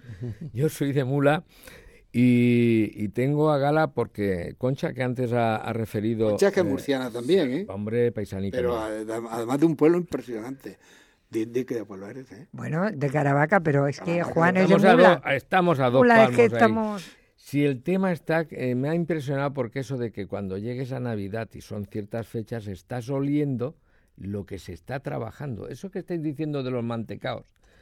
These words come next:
Speaker 2: En, en, en el barrio donde estaban mis abuelos, las mujeres entonces bajaban con unas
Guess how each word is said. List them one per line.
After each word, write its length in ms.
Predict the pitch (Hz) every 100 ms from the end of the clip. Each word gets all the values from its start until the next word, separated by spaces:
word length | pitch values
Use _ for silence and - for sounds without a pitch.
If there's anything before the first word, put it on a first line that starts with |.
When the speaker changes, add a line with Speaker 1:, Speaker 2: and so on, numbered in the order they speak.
| - _ _ _
Speaker 2:
En, 300 | 95 113 110
en, 280 | 110 120 117
en 220 | 113 113
el 100 | 110
barrio 260 | 110 139 170
donde 200 | 170 160
estaban 280 | 139 151 139
mis 180 | 123 107
abuelos, 540 | 110 135 101 101 - _ _ _ _ _
las 140 | - 92
mujeres 420 | 92 143 143 147
entonces 500 | 139 120 147 131 120
bajaban 440 | 113 98 120 127
con 240 | 120 113 110
unas 440 | 127 127 123 -